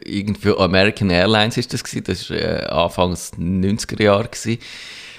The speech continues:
hat es so ein Angebot gegeben, irgendwie so und so viel Flüge, äh, Rundflüge halt, äh, für so und so viel wenig Geld. Und dann haben wir das gebucht da in der Schweiz,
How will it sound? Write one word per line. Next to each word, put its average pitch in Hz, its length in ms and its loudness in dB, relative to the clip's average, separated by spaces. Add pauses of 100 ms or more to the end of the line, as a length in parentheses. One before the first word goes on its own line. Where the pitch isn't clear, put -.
(180)
hat 107 240 2
es 104 100 -6
so 113 60 0
ein 98 100 2
Angebot 107 840 2
gegeben, 104 240 2
irgendwie 101 340 2
so 110 240 4
und 110 120 0
so 104 120 0
viel 98 200 0
Flüge, 113 720 0
äh, 85 300 -2
Rundflüge 107 800 2
halt, 101 420 4
äh, 90 440 2
für - 240 -4
so 95 200 2
und 92 100 0
so 92 120 -4
viel 90 360 0
wenig 92 400 2
Geld. 78 400 2
Und 73 140 -8
dann 87 80 -2
haben 87 140 0
wir 87 80 0
das 85 180 -4
gebucht 98 460 -4
da 98 180 4
in 92 80 0
der 92 100 -4
Schweiz, 110 500 -4